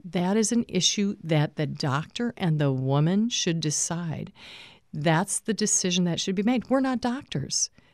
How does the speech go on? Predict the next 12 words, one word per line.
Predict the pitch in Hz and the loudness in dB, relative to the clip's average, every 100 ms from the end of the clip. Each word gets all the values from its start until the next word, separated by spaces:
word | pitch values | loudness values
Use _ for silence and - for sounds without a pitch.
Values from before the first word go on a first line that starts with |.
| _ 180 | _ 0
Legislators, | 196 254 254 254 - 180 175 185 190 - _ _ _ | 2 2 0 -2 0 0 0 0 -2 -4 _ _ _
government | - 208 254 233 | 2 4 4 4
electeds | 208 190 233 - 143 160 - - _ _ _ - | 4 2 -2 -2 -4 -4 -12 -14 _ _ _ -6
are | - 170 | 2 4
not | 170 185 202 202 | 6 4 2 0
doctors. | 175 180 - - 143 - | -2 -2 -6 -8 -6 -2
We | 196 | 0
shouldn't | - 190 190 | 2 2 2
be | 170 | 2
making | 147 143 147 | 2 2 0
that | 127 131 | -2 -2
decision. | 135 - - - | -6 -6 -8 -10